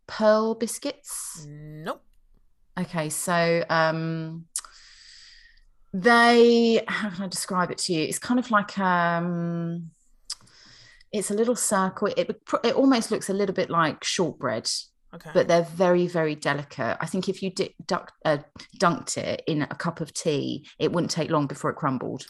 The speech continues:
Speaker 2: Oh dear, not a dunker.
Speaker 1: No,
Speaker 2: No,
Speaker 1: not a
Speaker 2: not like
Speaker 1: dunker. Um, and they created, uh, they say, eleven million or around eleven million sweet pearl biscuits in celebration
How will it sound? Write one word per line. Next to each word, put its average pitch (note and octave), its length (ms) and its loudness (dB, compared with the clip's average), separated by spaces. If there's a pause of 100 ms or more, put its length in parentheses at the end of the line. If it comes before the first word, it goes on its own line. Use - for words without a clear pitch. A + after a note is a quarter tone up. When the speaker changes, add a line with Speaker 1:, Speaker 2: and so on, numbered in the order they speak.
Speaker 2:
Oh D3 160 -18
dear, D3 220 -14
not D#3 160 -14
a D#3 40 -14
dunker. D#3 440 -14 (260)
Speaker 1:
No, D3 140 -16
Speaker 2:
No, D#3 160 0
Speaker 1:
not - 20 -2
a D#3 40 -4
Speaker 2:
not D#3+ 120 -6
like D#3 60 -6
Speaker 1:
dunker. D3+ 340 -4 (480)
Um, G3 380 4
and G#3 200 4
they B3 320 6
created, G3+ 840 0 (280)
uh, E3+ 220 6
they D#3 160 0
say, E3 720 0
eleven G#3+ 720 2
million F3+ 540 -2
or E3+ 160 0
around G3 220 -2
eleven D3 220 -4
million C#3+ 320 -4
sweet - 540 -4
pearl F3+ 300 -2
biscuits - 420 -4
in D#3+ 80 -4
celebration D#3+ 800 0